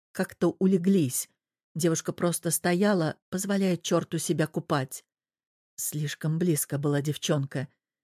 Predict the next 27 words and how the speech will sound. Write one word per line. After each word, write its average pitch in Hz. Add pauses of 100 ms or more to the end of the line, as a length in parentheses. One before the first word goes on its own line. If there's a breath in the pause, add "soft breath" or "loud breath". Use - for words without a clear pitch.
Слишком 180
напряжён 170
был 175
чёрт. - (360)
Спасибо -
заразе 180
не 175
стала 165
комментировать, 160
а 156
просто -
молчала. 156 (600)
К -
тому 202
же 214
Захар 196
не 180
рискнул 196
стянуть 160
с 147
девчонки 160
трусики. 151 (540)
Просто 143
уже 151
не 151
доверял 156
себе. 151